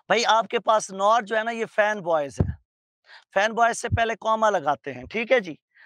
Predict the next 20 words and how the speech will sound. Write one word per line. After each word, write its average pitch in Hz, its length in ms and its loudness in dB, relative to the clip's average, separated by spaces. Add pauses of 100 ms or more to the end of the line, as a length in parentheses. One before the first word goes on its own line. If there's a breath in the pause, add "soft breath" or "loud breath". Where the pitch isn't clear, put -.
(120)
तो 180 60 2
हम 226 240 0
यूज़ 233 280 -4
करेंगे 214 340 -2
क्या? 165 320 4 (340)
Answer 196 340 2
delta। 156 480 0 (1800)
"They 160 140 0
never 220 300 4
arrived 196 540 0 (600)
on 214 260 2 (120)
time, 170 300 0 (540 soft breath)
nor 233 300 6
did 202 300 -2
they 180 120 -6 (100)
provide 160 340 0 (120)
any 156 240 -8 (100)
explanation।" 175 720 -4 (120)
जी, 165 180 -4
नेक्स्ट। 165 420 -2